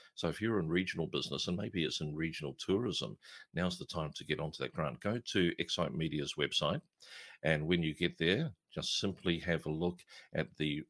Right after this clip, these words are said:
green, uh, banner that's at the top of the page, and there's a button there, and you'll be able to apply for one of those ten thousand dollar grants. But this morning, we're here to talk about a little business that's kicking off by the name of Viva Travel.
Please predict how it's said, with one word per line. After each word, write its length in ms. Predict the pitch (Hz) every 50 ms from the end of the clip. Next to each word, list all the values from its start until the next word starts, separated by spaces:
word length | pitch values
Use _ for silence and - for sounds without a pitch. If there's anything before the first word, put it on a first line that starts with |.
| - -
green, 360 | 90 101 135 139 127 95 78 92 - - -
uh, 300 | - 87 76 76 76 73
banner 320 | 69 73 87 92 104 104 87
that's 200 | 76 - - -
at 60 | -
the 60 | -
top 240 | - - 90 82 -
of 80 | - -
the 60 | -
page, 400 | - - 80 73 67 - - -
and 60 | 65
there's 140 | 67 - -
a 40 | 69
button 300 | 80 85 - - 69 67
there, 240 | 69 76 73 73 - - - - - _
and 100 | - -
you'll 120 | 71 76 69
be 100 | 73 76
able 100 | 71 69
to 40 | 71
apply 300 | 69 - - 76 76 76
for 80 | - -
one 160 | 73 73 71
of 80 | 71
those 180 | 69 71 71 -
ten 240 | - - 82 73 71
thousand 440 | 71 - 71 69 69 - - 69 69
dollar 180 | 71 67 64
grants. 420 | - - 78 76 73 71 - - - - - - - - - - - -
But 80 | - 107
this 160 | 113 107 -
morning, 240 | 131 156 185 202 180
we're 120 | 147 113
here 180 | 92 95 82 80
to 60 | 98
talk 420 | - - - 87 92 95 - -
about 440 | 107 98 87 - 78 82 85 82 - - - -
a 160 | 82 - - -
little 600 | 76 82 98 131 151 - 147 139 147 139 127 - - - - - _ _ _ _ _ _ -
business 400 | 101 104 92 92 110 104 95 -
that's 300 | - - - - - - -
kicking 400 | - - 135 135 - 101 82 80
off 220 | 80 85 80 - _
by 160 | 78 87 87
the 120 | 80 92
name 360 | 85 80 80 80 80 82 85 -
of 160 | - 78 76 -
Viva 340 | - 82 82 87 85 82
Travel. 500 | 80 - - - 80 78 76 76 67 67